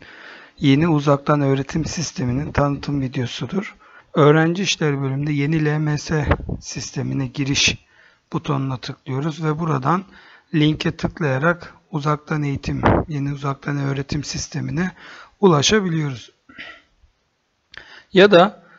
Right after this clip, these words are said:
yine Bilecik Şehir Edebiyat Üniversitesi'nin ana sayfasından burada uzaktan öğretim sistemi linkini tıklayarak da doğrudan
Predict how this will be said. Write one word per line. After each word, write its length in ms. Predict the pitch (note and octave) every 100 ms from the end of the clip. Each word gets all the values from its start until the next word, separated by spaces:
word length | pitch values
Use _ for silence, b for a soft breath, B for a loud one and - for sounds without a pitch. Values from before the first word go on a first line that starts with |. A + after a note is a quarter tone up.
| b b b
yine 420 | F3+ F3 F3+ F#3+
Bilecik 300 | E3 D#3+ F3+
Şehir 160 | - F#3+
Edebiyat 360 | E3 D#3+ E3 F3+
Üniversitesi'nin 720 | D#3+ D3 - C3+ C#3+ C#3+ F#3+
ana 260 | D3+ D#3
sayfasından 880 | D3+ D3+ C3 - C3 - A#2 B2+ F#3 - - _ b b b b b -
burada 320 | F3+ D#3+ D#3+
uzaktan 460 | D#3 D#3+ D3+ E3 D3+
öğretim 380 | D3+ C#3+ G3
sistemi 520 | - C3+ - C#3 C3+ C3
linkini 340 | A#2+ E3 C3
tıklayarak 680 | - - - D3 B2+ B2 -
da 160 | D3+
doğrudan 680 | E3+ D#3 B2+ A#2 D#3 F3+ -